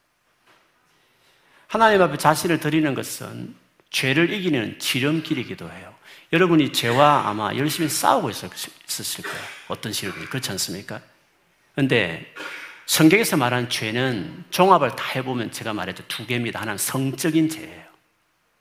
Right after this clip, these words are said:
하여튼 엄란한 이것은 반드시 죄의 목록에 가장 주도적인 죄의 목록이에요. 이거를 반드시 여러분 처리해야 됩니다. 젊은 사람들은, 형제들은 더더욱이나 그럴 수 있는데 또 형제와 사귀는 자매들도 유혹을 많이 받을 수 있어요. 아무튼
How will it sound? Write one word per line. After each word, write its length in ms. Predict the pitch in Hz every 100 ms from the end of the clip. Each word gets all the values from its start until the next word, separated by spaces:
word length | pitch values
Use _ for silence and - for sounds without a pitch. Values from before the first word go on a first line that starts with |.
| _ _ -
하여튼 260 | - - -
엄란한 720 | 214 262 247 190 117 101 - -
이것은 400 | 127 147 - -
반드시 480 | - 156 160 190 -
죄의 220 | 110 123
목록에 520 | 135 151 170 156 120 - - - _
가장 260 | - 226 240
주도적인 500 | - 190 185 - 110
죄의 220 | - 87
목록이에요. 540 | 87 82 78 - - - _ _ -
이거를 260 | 143 156 160
반드시 420 | - 190 190 180
여러분 240 | 170 151 123
처리해야 380 | - 156 170
됩니다. 200 | 110 92
젊은 360 | 90 202 202 160
사람들은, 440 | - 110 110 110 - - - - -
형제들은 400 | 226 190 147 120
더더욱이나 420 | 117 143 156 135
그럴 140 | 123
수 100 | 117
있는데 480 | 107 104 98 85 87 - _ -
또 100 | 120
형제와 440 | 202 202 165 123
사귀는 480 | - 208 170 131 110
자매들도 520 | 147 165 165 135 113
유혹을 340 | 131 135 104 -
많이 200 | 92 110
받을 200 | 95 92
수 120 | -
있어요. 200 | - - - - -
아무튼 720 | - 117 151 - - 139 98